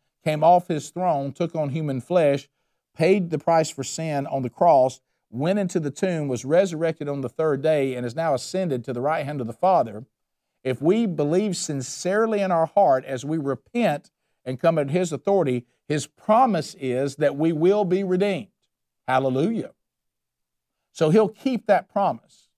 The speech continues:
But you know what else He promised? That His wrath will come down to all who are unredeemed. And I can tell you that's gonna happen too. Because He doesn't change His character.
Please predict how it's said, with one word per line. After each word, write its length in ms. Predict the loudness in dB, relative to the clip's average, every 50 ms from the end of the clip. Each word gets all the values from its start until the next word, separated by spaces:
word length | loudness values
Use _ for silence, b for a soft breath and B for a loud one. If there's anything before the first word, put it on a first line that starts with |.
| _ _ _ _ _ _ _ _ _ _ _ -14
But 160 | -12 -8 -4
you 60 | 0
know 100 | 0 2
what 140 | 2 2 2
else 280 | 2 0 0 -6 -12 -12
He 60 | -10 -6
promised? 520 | -4 -4 -4 -4 -6 -8 -14 _ _ _ _ _ _ _ _ _ _ _ _ _ _ _ _ _ _ _ _ _ _ _ _ _ _ _ _ -6
That 180 | -4 -4 -2 -2
His 200 | -2 -4 -4 -2
wrath 340 | 2 2 2 2 2 -2
will 100 | -6 -12
come 220 | -10 -6 -4 -4 -2
down 220 | -2 -2 -2 -2
to 60 | -2
all 180 | -2 0 0 0
who 140 | -2 -2 -6
are 100 | -6 -4
unredeemed. 440 | -4 -6 -6 -6 -10 -12 -14 -18 _ _ _ _ _ _ _ _ _ _ _ _ _ _ _ _ _ _ _ _ _ _ _ _ _ _ _ _ _ _ _ _ _ _ _
And 100 | -4 -2
I 80 | -2 -2
can 140 | -2 -4 -6
tell 120 | -4 -2
you 60 | -2
that's 200 | 0 -2 -4 -4
gonna 160 | -6 -8 -8 -6
happen 300 | -8 -10 -10 -12 -16 -20
too. 160 | _ -20 _ _ _ _ _ _ _ _ _ _ _ _ _ _ _ _ _ _ _ _ _ _ _ _ -8
Because 320 | -6 0 2 2 2 2
He 160 | 0 -2 0
doesn't 380 | 2 2 0 0 -2 -6 -14 -16
change 340 | -14 -10 -8 -6 -6 -8 -8
His 120 | -10 -16
character. 540 | _ _ -8 -6 -6 -6 -8 -10 -14 -20